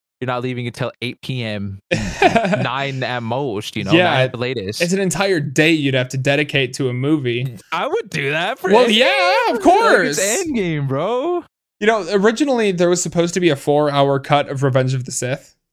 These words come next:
Speaker 1: Yeah, they should release that.
Speaker 2: Man, please.
Speaker 1: They got, they, they got all that, like, that's how it is with every movie, big movie like that. Like, for example, I think for No Way Home, they got, like, an extra hour of content at most.
Speaker 2: Can you imagine, like, the Battle of Coruscant in the beginning of Revenge of the Sith?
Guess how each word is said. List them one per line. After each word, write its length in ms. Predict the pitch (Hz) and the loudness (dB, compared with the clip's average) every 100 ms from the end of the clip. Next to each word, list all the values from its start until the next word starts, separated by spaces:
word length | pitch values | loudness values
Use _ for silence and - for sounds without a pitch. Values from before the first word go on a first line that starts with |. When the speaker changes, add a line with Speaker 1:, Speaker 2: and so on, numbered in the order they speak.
| _ _ _ _ - | _ _ _ _ -10
Speaker 1:
Yeah, 260 | 69 57 | -8 -6
they 120 | 80 113 | -6 -6
should 420 | - 78 76 - - | -6 -6 -8 -10 -10
release 300 | 73 71 135 | -8 -6 -2
that. 240 | 123 123 | 0 0
Speaker 2:
Man, 640 | 123 123 123 120 120 120 | 2 2 2 0 0 -2
please. 920 | 123 135 131 127 120 117 117 135 - - | -4 0 2 2 0 0 -2 -6 -6 -6
Speaker 1:
They 160 | 147 | -4
got, 240 | 143 175 143 | -2 -2 -2
they, 140 | 151 | -4
they 140 | 143 165 | -4 -4
got 220 | 208 - | -4 -4
all 240 | 127 131 | -4 -4
that, 200 | 123 156 | -4 -6
like, 180 | 170 180 | -4 -4
that's 180 | 220 - | -6 -4
how 60 | 226 | -4
it 60 | |
is 60 | 214 | -6
with 140 | 190 | -6
every 180 | 170 180 | -6 -4
movie, 360 | 139 123 117 110 | -4 -4 -6 -6
big 220 | 131 127 | -6 -6
movie 320 | 117 120 113 | -6 -6 -4
like 240 | 95 98 - | -6 -6 -6
that. 160 | 101 95 | -6 -4
Like, 140 | 110 | -6
for 100 | 165 | -6
example, 300 | 139 139 98 | -6 -6 -6
I 20 | |
think 180 | - 151 | -8 -6
for 120 | 165 | -6
No 80 | 120 | -4
Way 140 | 117 | -4
Home, 180 | 107 101 | -6 -6
they 100 | 95 | -6
got, 80 | 101 | -6
like, 160 | 101 101 | -6 -8
an 60 | |
extra 240 | 101 - - | -8 -8 -8
hour 340 | 95 90 85 76 | -6 -4 -4 -6
of 120 | 98 | -6
content 380 | - 87 - - | -8 -8 -8 -10
at 100 | 87 | -10
most. 500 | 73 65 - - - - _ _ _ _ - | -8 -8 -8 -10 -12 -20 _ _ _ _ -6
Speaker 2:
Can 160 | 240 254 | 0 4
you 180 | 285 | 4
imagine, 920 | 233 170 156 151 151 143 131 117 117 127 _ _ | 4 4 4 2 2 2 2 0 -6 -10 _ _
like, 240 | 160 156 151 | 0 2 2
the 80 | 160 | 2
Battle 340 | 170 185 214 | 2 2 2
of 140 | 175 | 0
Coruscant 680 | - 165 151 139 135 120 120 | 2 2 2 2 0 -2 -2
in 60 | 135 | -2
the 60 | |
beginning 420 | 131 131 139 139 135 | 0 2 2 2 2
of 140 | 131 | 0
Revenge 280 | 131 131 127 | 2 2 0
of 100 | 120 | -2
the 80 | 123 | -4
Sith? 420 | - 123 120 | -2 -2 -4